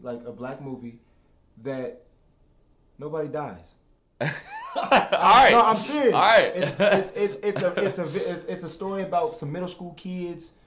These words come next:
Speaker 1: just
Speaker 2: Yeah.
Speaker 1: enjoying growing up in Inglewood, California.
Speaker 2: Yeah.
Speaker 1: That's what it is.
Speaker 2: All right, The Wood. So let's go. We always get fed pregame meals. So let's go day before, like, nighttime. What do you? What's your go-to? Like, I'm, I'm always chicken parmesan every single night before the game.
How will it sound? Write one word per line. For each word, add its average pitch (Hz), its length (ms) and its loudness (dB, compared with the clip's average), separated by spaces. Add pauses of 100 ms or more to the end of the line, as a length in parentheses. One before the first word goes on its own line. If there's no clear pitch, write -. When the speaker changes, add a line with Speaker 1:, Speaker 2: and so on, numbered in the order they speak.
(140)
Speaker 1:
just 131 160 -2
Speaker 2:
Yeah. 127 100 2
Speaker 1:
enjoying 175 500 -2
growing 160 320 0
up 165 220 -2
in 147 100 -8
Inglewood, 170 360 -10
California. 180 420 -6 (160)
Speaker 2:
Yeah. 107 200 0
Speaker 1:
That's - 120 -10
what 175 80 -14
it 180 120 -8
is. - 80 -6 (300)
Speaker 2:
All 92 140 -2
right, 98 280 0
The 92 100 -6
Wood. 101 380 0 (460)
So - 180 -2
let's 120 180 0
go. 123 180 0
We 139 160 4
always 135 200 6
get 110 200 -2
fed 98 240 0
pregame 90 260 -6
meals. 87 160 -8
So 113 60 -2
let's 113 100 -4
go 107 220 0
day 104 360 0
before, 113 640 -2
like, 87 220 -4
nighttime. 92 680 -6
What 95 160 -4
do 90 60 -8
you? 90 460 -8
What's 95 260 -4
your 92 140 -8
go-to? 82 720 -8
Like, 73 200 -6
I'm, 98 160 0
I'm 101 220 -2
always 98 420 2
chicken 90 260 -8
parmesan 82 560 -8
every 90 220 -6
single 85 220 -14
night 78 180 -10
before 78 160 -18
the 78 80 -14
game. 69 200 -14